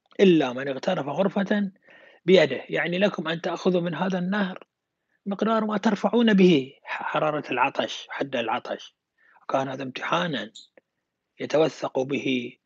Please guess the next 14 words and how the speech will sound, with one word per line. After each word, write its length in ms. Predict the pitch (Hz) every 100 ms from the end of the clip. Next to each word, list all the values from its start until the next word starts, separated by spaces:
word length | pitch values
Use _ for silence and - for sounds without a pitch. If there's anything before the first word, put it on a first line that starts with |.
| _ _ _
طالوت 480 | - 123 123 135 -
منهم، 420 | 127 110 - - _ _ _ _ _ - -
فأيضا 580 | - - 165 156 143 156
فشل 420 | 160 - 165 147
من 100 | 151
هذا 200 | 135 143
الامتحان 680 | 139 135 127 - 143 139 123
جمع 360 | 160 151 143
كبير 360 | 135 156 170 175
منهم 480 | 175 165 175 185 180 _ - - -
الذين 680 | 156 160 165 170 160 156 151 - _ _ _ _ _ _ _ _ _ _ _ _ _ -
تجاوزوا 720 | 147 143 202 196 165 156 135
هذا 220 | 139 139
الامتحان، 640 | 135 120 - - 123 123